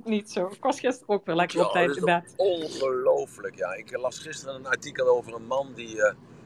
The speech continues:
Speaker 2: een visser, die was, eh, die is tachtig dagen in coma gehouden, zeg.
Speaker 1: Zo, doe
Speaker 2: Oh,
Speaker 1: maar.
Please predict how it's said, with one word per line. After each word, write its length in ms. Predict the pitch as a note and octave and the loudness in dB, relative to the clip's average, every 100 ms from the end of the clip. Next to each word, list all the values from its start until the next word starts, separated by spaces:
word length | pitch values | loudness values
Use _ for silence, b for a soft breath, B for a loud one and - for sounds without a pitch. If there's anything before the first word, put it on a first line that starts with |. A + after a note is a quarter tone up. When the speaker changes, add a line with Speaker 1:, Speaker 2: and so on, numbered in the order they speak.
| - | -14
Speaker 2:
een 100 | G2+ | -12
visser, 500 | - E3 D3+ D3 D3 | -2 -2 0 2 0
die 120 | B2 | 2
was, 280 | A2+ A2 G#2 | 0 0 0
eh, 140 | G2+ F2+ - B B B - - F#2 | -2 -2 -12 B B B -14 -10 -8
die 140 | A2 | -6
is 140 | - - | -6 2
tachtig 420 | - D3 - C3+ | 2 4 0 -2
dagen 400 | - C3+ B2+ B2 | 6 6 6 2
in 220 | A2 A#2 - | -2 -12 -4
coma 460 | F3+ E3 B2+ G2 | 0 2 2 0
gehouden, 520 | F#2+ E2 D#2+ D#2 D2+ | -2 -2 0 -2 -4
zeg. 380 | D#2 D2 - - - - - - - - - - - | -6 -6 -6 -8 -12 -18 -18 -18 -18 -18 -18 -18 -4
Speaker 1:
Zo, 260 | - F3+ | 0 0
doe 140 | D#3 - | 4 4
Speaker 2:
Oh, 60 | |
Speaker 1:
maar. 220 | - D3 | 4 2